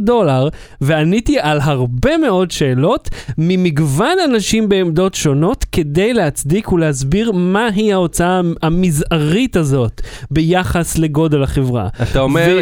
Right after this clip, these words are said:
Speaker 1: ו-,
Speaker 2: אם
Speaker 1: ו-
Speaker 2: היית הולך ברחוב ומוצא בטעות מאה שקל שנפלו על הרצפה, היה יותר סיכוי שזה היה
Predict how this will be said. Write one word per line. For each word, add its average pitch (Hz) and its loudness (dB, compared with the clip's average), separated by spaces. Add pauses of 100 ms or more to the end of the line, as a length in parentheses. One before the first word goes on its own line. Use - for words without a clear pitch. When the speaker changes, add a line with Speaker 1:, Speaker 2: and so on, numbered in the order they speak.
Speaker 1:
ו-, 170 2
Speaker 2:
אם 170 2
Speaker 1:
ו- 170 2
Speaker 2:
היית 180 0
הולך 170 0
ברחוב 143 0
ומוצא 113 -4
בטעות 139 -2
מאה 131 -2
שקל 139 -2
שנפלו 135 -4
על 131 0
הרצפה, 117 -2
היה 151 0
יותר 139 -2
סיכוי 127 -4
שזה 110 -4
היה 107 0